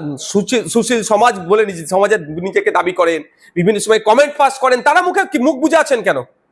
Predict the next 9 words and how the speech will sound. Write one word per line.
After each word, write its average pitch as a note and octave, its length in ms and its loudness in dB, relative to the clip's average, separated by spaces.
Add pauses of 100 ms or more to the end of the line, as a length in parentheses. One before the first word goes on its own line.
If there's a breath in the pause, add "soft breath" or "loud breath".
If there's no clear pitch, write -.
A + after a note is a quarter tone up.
(200)
একটা G#3 140 2
মুসলিম A3+ 360 0
মহিলাকে B3+ 360 2
তুলে A#3+ 240 0
নিয়ে A#3 200 2
গিয়ে F3 400 0 (400 soft breath)
চ-, - 40 6
আহ, F#3+ 240 2 (380)
আর A#3+ 80 2